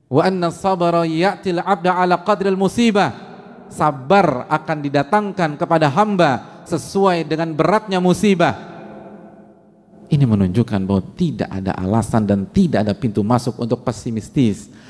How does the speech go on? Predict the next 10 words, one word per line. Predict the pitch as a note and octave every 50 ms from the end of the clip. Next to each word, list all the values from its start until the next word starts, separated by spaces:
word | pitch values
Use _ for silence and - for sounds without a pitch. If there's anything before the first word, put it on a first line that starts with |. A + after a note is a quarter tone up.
| - -
Tidak | _ G#3 G3+ F3+ D3+ D#3+ C3+
ada | C#3+ C#3 C#3 C3+ B2+ A#2+
alasan | C3 C3 D3 D#3 - - D#3+ C#3 C3 B2+
dan | C3+ C3 C3
tidak | - A3 A3 F#3 D#3 D3+ D3 C#3+
ada | C#3
pintu | - D#3+ C#3 A#2 C#3
masuk | B2+ D3+ D3+ C#3+ - F#3+ F#3 -
untuk | - F3 F3 E3+ D#3+ C#3+ - D#3 D#3+ D#3
lemah, | D3+ C#3+ D3 E3 F3 E3 C3+ G#2 F2 - - -